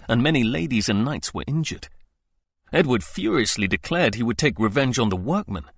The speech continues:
but before he found the men responsible, whom he would probably have hanged on the spot, Queen Philippa herself begged for him to spare their lives.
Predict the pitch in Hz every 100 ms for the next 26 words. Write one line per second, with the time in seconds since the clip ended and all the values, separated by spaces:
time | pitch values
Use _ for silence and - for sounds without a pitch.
0 | _ - 131 135 - 196 - - 160 127
1 | 123 131 110 90 - - 220 - 95 90
2 | - - 147 117 113 - - 165 104 95
3 | 101 - 143 123 104 90 - - 185 101
4 | - - - - - 160 135 - 95 -
5 | 147 131 110 - 143 131 90 - 143 -
6 | 120 131 120 110 - 120 110 101 101 92
7 | 95 80 71 -